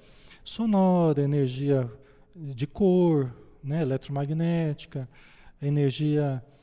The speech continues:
é, é, é, do micro-ondas, né? Aí, é, gravífica, são os vários, os vários tipos de energia, energia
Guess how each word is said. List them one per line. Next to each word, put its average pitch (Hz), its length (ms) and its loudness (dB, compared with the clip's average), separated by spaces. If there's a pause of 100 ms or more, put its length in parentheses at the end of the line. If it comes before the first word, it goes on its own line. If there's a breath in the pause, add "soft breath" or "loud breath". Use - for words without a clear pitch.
(220 soft breath)
é, 123 1000 -4 (1080 soft breath)
é, - 20 -16
é, 131 160 -14 (400)
do 147 240 -10
micro-ondas, 151 1500 0 (380 soft breath)
né? 196 300 -2 (460 soft breath)
Aí, 220 340 -6 (440)
é, 143 200 -6
gravífica, 147 1200 0
são 254 160 -6
os 254 100 -2
vários, 202 540 0
os 160 140 -2
vários 208 280 -2
tipos 202 280 -4
de 180 80 0
energia, 156 380 0
energia 147 580 -2